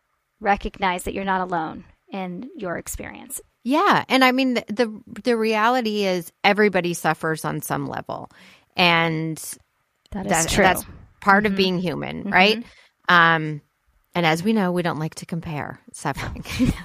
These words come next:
Speaker 2: It all matters.
Speaker 1: It all matters, yes.
Speaker 2: Doctor Edie. Um, so I think, like, I like to say these guests are, like, experts on what it means to, to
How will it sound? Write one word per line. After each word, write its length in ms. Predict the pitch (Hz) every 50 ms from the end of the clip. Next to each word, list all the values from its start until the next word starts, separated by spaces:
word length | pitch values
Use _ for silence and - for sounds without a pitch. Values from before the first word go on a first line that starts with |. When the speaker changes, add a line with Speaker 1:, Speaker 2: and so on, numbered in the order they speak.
| - - - -
Speaker 2:
It 120 | 147 175 202
all 260 | 214 240 285 339 349
matters. 520 | 349 311 285 247 220 180 151 139 - - -
Speaker 1:
It 20 |
all 120 | 208 190 190
matters, 420 | 190 185 - - - - - -
yes. 200 | - - - - - - - - - - - - - - - - _
Speaker 2:
Doctor 340 | - 175 160 165 - 214 190
Edie. 300 | 190 175 - - - - _ - - - - _ _
Um, 440 | - 202 202 202 196 185 180 175 - _ - - _ _ _ _ _ _ _ _ _ _ _ -
so 680 | - - 262 247 226 214 214 208 202 202 185 - - _ _ _ _ _ _ _ _ _ _ _ _ _ _ _ _ _ _ -
I 160 | 208 226 226
think, 540 | - - 240 247 254 262 269 - - - -
like, 400 | 233 202 180 165 - _ - - _ _ _ _ _ _ _ _ -
I 140 | - 170 180
like 200 | 165 165 - -
to 100 | - 175
say 200 | - 185 175 170
these 560 | 160 170 165 165 160 160 160 - - - - _ _ _ _ _ _ _ _ - 170
guests 460 | - 175 151 147 165 - - - -
are, 360 | - - 156 156 151 156 156
like, 460 | 156 156 156 156 156 - _ - - _ _ _ _ _ _ _ _ _
experts 640 | 160 165 160 - - - - 202 202 202 185 -
on 160 | 180 170 165
what 140 | 160 156 147 151
it 80 | -
means 320 | - 160 156 151 147 - -
to, 140 | - 156
to 120 | - -